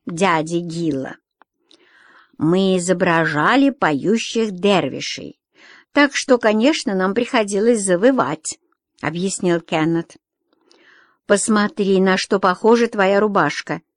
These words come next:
сказала Лесли довольно сурово.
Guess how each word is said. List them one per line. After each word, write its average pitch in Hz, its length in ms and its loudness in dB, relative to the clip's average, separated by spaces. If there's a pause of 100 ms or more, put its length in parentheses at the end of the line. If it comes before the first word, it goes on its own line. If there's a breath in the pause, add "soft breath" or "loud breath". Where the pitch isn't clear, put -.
(200)
сказала 170 560 -2
Лесли 180 460 -2
довольно 190 440 -2
сурово. 170 560 -6